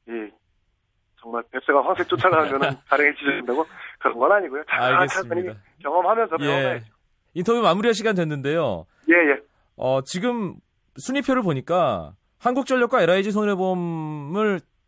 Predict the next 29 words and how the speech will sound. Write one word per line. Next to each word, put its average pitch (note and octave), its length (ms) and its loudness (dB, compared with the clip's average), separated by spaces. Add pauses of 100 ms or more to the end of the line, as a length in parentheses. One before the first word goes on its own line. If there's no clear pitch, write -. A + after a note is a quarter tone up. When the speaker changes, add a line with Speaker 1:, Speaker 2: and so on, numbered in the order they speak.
(200)
Speaker 2:
금세 F#3 340 2
따라잡겠어요. D3 1000 0 (640)
예, A#2 300 2 (200)
그 F#3 320 4
올 G#3+ 140 4
시즌 B3 280 2
목표 G#3 320 4
마지막으로 F3+ 440 4
짧고 B3+ 380 0
굵게 D#3+ 480 2 (140)
말씀해 F#3+ 440 4
주시면서 D3+ 440 0
인터뷰 C#3 240 0
마무리하죠. G2+ 640 -2 (540)
Speaker 1:
예, D3+ 280 4
계속 F3+ 200 -4
이기는 A#3 400 2
게임 A3+ 200 2
한번 G3 280 2
해보도록 F#3 400 -4
하겠습니다. E3 460 -10 (140)
순위야 G#3+ 720 6 (420)
어차피 D#3 320 0
막내이기 F#3+ 520 2
때문에 F3 360 0 (640)
그렇게 D#3+ 320 -10 (140)
중요하다 F3 360 4
생각하지 F3+ 680 2
않고요. C#3+ 400 -2